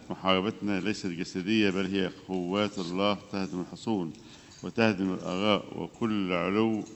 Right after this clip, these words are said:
يرتفع ضد معرفة الله، ونبي كل فكر إلى طاعة المسيح، ومستعدين لأن ننتقم على كل عصيان متى كمل طاعتكم. انتظرونا إلى ما هو قدامكم.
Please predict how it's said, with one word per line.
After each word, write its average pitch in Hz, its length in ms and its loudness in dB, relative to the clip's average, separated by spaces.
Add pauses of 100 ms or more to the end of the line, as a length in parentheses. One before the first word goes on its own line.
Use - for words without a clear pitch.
(160)
يرتفع 92 540 0
ضد 87 340 -4
معرفة 87 460 -2
الله، 80 280 -6 (600)
ونبي 101 400 6
كل 98 280 0
فكر 113 400 -2
إلى 90 160 0
طاعة 98 360 6
المسيح، 90 580 -2
ومستعدين 87 760 -2
لأن 95 340 -2 (2250)
ننتقم 110 580 2 (540)
على 104 340 2
كل 107 160 2
عصيان 107 800 6 (280)
متى 101 300 -2
كمل 104 340 -2
طاعتكم. 92 580 2 (560)
انتظرونا 107 520 2
إلى 107 160 8
ما 98 120 2
هو 101 220 0
قدامكم. 98 720 -2